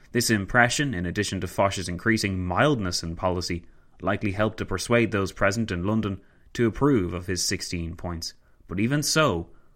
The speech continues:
the vote had been very close indeed. As Vittorio Orlando had been in Paris,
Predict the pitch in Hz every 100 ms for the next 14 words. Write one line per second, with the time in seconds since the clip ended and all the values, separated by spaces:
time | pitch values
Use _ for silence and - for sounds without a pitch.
0 | - - 107 107 110 120 - 117 120 113
1 | 101 104 104 - 90 80 - - 90 82
2 | 82 90 90 - - - _ _ _ _
3 | _ _ _ _ _ _ _ _ _ _
4 | _ _ _ _ _ _ _ _ _ _
5 | _ _ _ _ _ _ _ _ _ _
6 | _ _ _ _ _ _ _ _ - 110
7 | 143 160 156 147 120 113 104 101 92 90
8 | 90 92 90 87 87 82 98 95 92 -